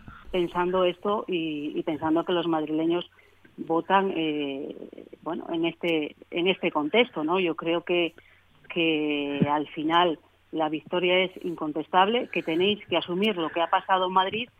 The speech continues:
y que tenéis que asumir además que, que esto va a tener una, una lectura nacional y que trasciende mucho más de, de intentar banalizar esta, esta cuestión, ¿no? Y, y luego otra cosa también, que,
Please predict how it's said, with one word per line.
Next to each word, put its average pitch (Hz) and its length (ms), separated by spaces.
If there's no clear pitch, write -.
y 185 100
que 185 100
tenéis 175 300
que 220 100
asumir 220 320
además 214 420
que, 160 760
que 180 100
esto 208 220
va 196 100
a 190 40
tener 196 380
una, 170 460
una 175 180
lectura 170 720
nacional 160 600
y 170 80
que 165 100
trasciende 175 440
mucho 180 320
más 170 300
de, 151 300
de 156 100
intentar 156 360
banalizar 165 540
esta, 151 420
esta 160 160
cuestión, 151 440
¿no? 160 200
Y, 208 220
y 208 60
luego 220 260
otra 233 240
cosa 214 300
también, 185 380
que, 160 220